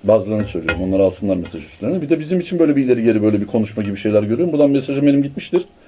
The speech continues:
Hiç oradan isim vermeden uzaktan uzaktan konuşmaya gerek yok. Varsa eğer bilginiz, biz İstanbul Sözleşmesi konusunda uzman mertebesindeyiz.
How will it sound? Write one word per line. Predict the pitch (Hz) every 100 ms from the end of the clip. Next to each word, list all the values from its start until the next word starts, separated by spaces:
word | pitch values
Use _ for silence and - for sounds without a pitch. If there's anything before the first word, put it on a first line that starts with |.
| - - - - - -
Hiç | 123
oradan | 135 143
isim | 135 -
vermeden | 147 143 139
uzaktan | 131 131 143
uzaktan | 135 135 139
konuşmaya | 135 135 - 143
gerek | 139 147 -
yok. | 185 202 - - -
Varsa | 139 151 180
eğer | 160 120
bilginiz, | 113 131 180 127
biz | 113
İstanbul | - 127 127
Sözleşmesi | 135 123 123 117
konusunda | 131 117 139 127
uzman | 117 123 131
mertebesindeyiz. | 117 104 98 95 92 117 220